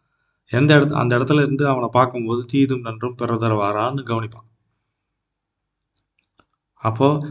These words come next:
எனக்குள்ளே இருக்கக்கூடிய, அஹ், ஃப்ரீடத்தை புரிஞ்சு கொள்வான். எனக்குள்ள இருக்க சுதந்திரத்தை புரிந்து கொண்டு,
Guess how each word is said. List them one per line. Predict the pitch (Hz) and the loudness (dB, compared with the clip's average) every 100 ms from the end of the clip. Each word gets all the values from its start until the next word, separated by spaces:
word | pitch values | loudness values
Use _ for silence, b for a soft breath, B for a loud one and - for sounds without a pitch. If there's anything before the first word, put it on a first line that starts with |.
| B - | B -6
எனக்குள்ளே | 131 151 139 170 170 | 0 2 6 8 8
இருக்கக்கூடிய, | 151 139 143 143 131 127 120 113 107 104 107 _ _ _ - | 6 4 0 0 0 2 2 2 0 -4 -10 _ _ _ -6
அஹ், | 57 58 58 57 - _ - | -2 0 0 0 -2 _ -20
ஃப்ரீடத்தை | - 170 180 196 156 143 110 107 _ _ _ - | 2 6 8 6 4 2 2 -4 _ _ _ -4
புரிஞ்சு | 135 127 | -2 0
கொள்வான். | 98 85 - | -2 -4 -10
எனக்குள்ள | - 113 113 135 | -6 -4 0 2
இருக்க | 131 110 | 2 -2
சுதந்திரத்தை | 107 120 135 123 110 | -2 -2 0 0 -2
புரிந்து | 117 113 110 | -2 -2 -2
கொண்டு, | 98 95 113 | -4 -6 -8